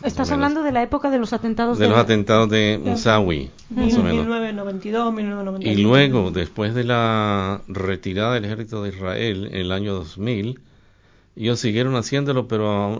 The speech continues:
Speaker 1: a una escala mucho más pequeña. O sea, ya no se hacía con cohetes Katyusha, sino con francotiradores de vez en cuando.
Speaker 2: Ujú.
Speaker 1: Le disparaban a coches del ejército, a jeeps,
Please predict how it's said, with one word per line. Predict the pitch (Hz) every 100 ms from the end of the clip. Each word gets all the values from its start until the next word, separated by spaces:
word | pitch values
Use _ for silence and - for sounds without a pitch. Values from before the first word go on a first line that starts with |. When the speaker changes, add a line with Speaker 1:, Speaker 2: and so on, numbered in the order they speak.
| -
Speaker 1:
a | 104
una | 110
escala | 110 113 113
mucho | 110 110
más | 107
pequeña. | - - - 90 80
O | 73
sea, | - 92
ya | 85 92
no | 92
se | - 85
hacía | - 90
con | 90 90 80 - _ _ _ _ -
cohetes | 90 95 101 -
Katyusha, | 98 135 151 147 101
sino | 98 92
con | 92 90 87
francotiradores | - 98 95 98 95 87 95 120 101
de | 90
vez | 90
en | 104
cuando. | - 143 139 117 - - - -
Speaker 2:
Ujú. | 202 208
Speaker 1:
Le | 92
disparaban | 90 101 101 101 92
a | 87 85 82 - - - - _ 107
coches | 101 104
del | 92 80
ejército, | 95 104 117 127 151 170 165 -
a | 85 80 73
jeeps, | 85 127 - -